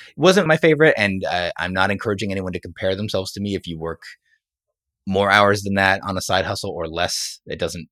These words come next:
mean that your struggle is any less than mine. That's just kind of what my situation was for a while. You know, and to be fair, a lot of time in the car,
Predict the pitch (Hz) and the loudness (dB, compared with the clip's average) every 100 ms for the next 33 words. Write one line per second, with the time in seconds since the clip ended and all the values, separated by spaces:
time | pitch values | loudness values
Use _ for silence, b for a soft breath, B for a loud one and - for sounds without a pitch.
0 | - 87 85 80 80 80 87 _ _ _ | -12 -8 -8 -10 -12 -12 -14 _ _ _
1 | _ - - 117 98 92 92 85 82 - | _ -12 -2 0 0 -2 -2 -2 -4 -4
2 | 82 71 69 - - - 87 85 82 85 | -10 -10 -10 -10 -8 -6 -6 -6 -4 -4
3 | 80 80 90 85 85 82 78 82 - 78 | -4 -6 -8 -6 -6 -6 -8 -8 -8 -10
4 | 73 76 - B B B B B _ - | -8 -10 -10 B B B B B _ -6
5 | 92 113 175 262 - 110 104 143 110 113 | -4 -2 -2 -2 2 2 4 4 4 2
6 | 131 123 117 156 - 92 | 2 -4 -2 -4 0 0